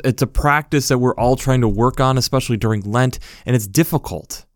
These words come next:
I like thinking about these texts like a bicycle, and as you watch people who are really good on cycling,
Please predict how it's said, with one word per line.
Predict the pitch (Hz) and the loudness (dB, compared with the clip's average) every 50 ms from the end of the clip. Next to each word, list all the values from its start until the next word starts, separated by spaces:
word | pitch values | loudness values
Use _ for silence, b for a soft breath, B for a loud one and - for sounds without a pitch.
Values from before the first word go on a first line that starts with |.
| _ - | _ 0
I | - 131 143 151 151 147 135 - | 2 4 6 6 4 2 0 -2
like | 127 120 117 131 139 156 143 - | -2 0 2 4 4 2 2 -2
thinking | - - 151 147 156 165 147 139 | 0 2 2 2 4 2 2 2
about | 123 117 117 113 104 - | 2 4 2 2 2 0
these | - 117 113 110 104 - | 0 0 0 0 -2 -4
texts | - - 131 127 123 110 - - - - - - | -6 -2 -2 0 0 0 -2 -4 -6 -6 -6 -2
like | 117 117 113 - | -2 -2 0 0
a | 117 | -2
bicycle, | 104 - 113 117 127 120 - 123 110 - 107 101 90 - - | -2 0 2 2 2 2 2 -2 -2 -2 -4 -4 -4 -6 -6
and | 104 107 107 107 107 101 B B B B B B - | -4 -4 -2 -2 -2 -4 B B B B B B 0
as | 107 117 110 101 107 | 0 0 2 2 2
you | 113 113 113 113 110 | 2 4 4 4 4
watch | 110 107 104 107 113 120 127 127 123 120 - - - - - | 2 0 0 2 2 4 4 2 2 0 -2 -6 -10 -10 0
people | - 135 135 135 131 123 107 | 2 2 2 4 2 0 2
who | 113 117 | 4 4
are | 113 107 104 | 4 4 2
really | 98 98 107 120 127 127 123 120 113 | 2 2 4 4 6 6 4 4 2
good | 107 101 110 127 123 117 113 107 101 98 b b b b b b b | 0 2 4 4 4 6 4 2 0 -2 b b b b b b b
on | - 110 107 110 110 107 107 107 104 101 - - - | -2 0 2 2 2 2 0 0 -2 -4 -6 -6 -2
cycling, | 113 - - 123 127 131 135 - 104 101 85 - - 104 110 | 0 2 2 4 2 2 0 -2 -2 -2 -4 -4 -6 -10 -12